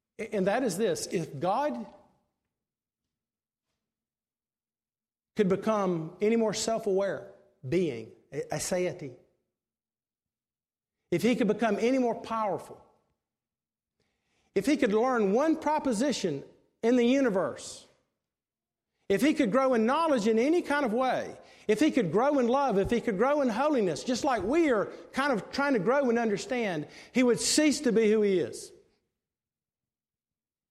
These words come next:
You see. Now, we see that in a lot of places i-, in this passage. Notice we see that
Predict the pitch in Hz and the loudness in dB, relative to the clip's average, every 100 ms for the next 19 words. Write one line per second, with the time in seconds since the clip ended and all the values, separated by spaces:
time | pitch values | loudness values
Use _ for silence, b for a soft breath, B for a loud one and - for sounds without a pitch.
0 | _ _ - 123 123 107 - _ _ _ | _ _ -12 -8 -8 -8 -14 _ _ _
1 | _ _ _ _ _ _ _ _ _ _ | _ _ _ _ _ _ _ _ _ _
2 | _ _ 196 247 - 359 320 196 180 180 | _ _ 0 0 2 2 2 0 0 0
3 | 254 294 - 302 285 202 156 - 185 190 | 0 -2 -4 -4 -2 -4 -4 -4 -6 -2
4 | 196 185 - 240 285 254 - - - _ | -2 -2 -6 -8 -6 -6 -8 -12 -20 _
5 | _ _ _ _ _ _ _ _ _ _ | _ _ _ _ _ _ _ _ _ _
6 | _ _ _ _ _ _ _ _ _ _ | _ _ _ _ _ _ _ _ _ _
7 | _ _ 202 294 277 240 214 - 285 262 | _ _ 2 2 2 2 2 2 2 2
8 | 190 180 | 0 -2